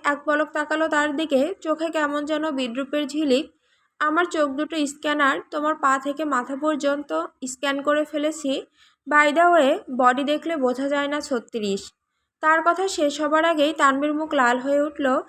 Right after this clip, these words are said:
ক্ষোভ আর লজ্জায় ভরে উঠল ভেতরটা। "ছি,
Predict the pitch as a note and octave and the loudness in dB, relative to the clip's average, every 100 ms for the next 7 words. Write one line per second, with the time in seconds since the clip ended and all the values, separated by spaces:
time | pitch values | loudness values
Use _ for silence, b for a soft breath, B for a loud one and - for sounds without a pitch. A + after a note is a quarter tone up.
0 | b b b _ E4 D#4+ D#4+ F4 F4+ E4+ | b b b _ 0 2 4 4 6 4
1 | D#4+ D4+ C#4 F4+ F4+ C4 C#4+ D4 D4+ D4+ | 2 0 0 -2 -4 2 4 4 2 0
2 | D#4 D4+ C#4+ D4 D4 C#4+ C4 - _ _ | 0 2 2 2 0 0 0 -2 _ _
3 | _ - - F4 | _ -10 0 2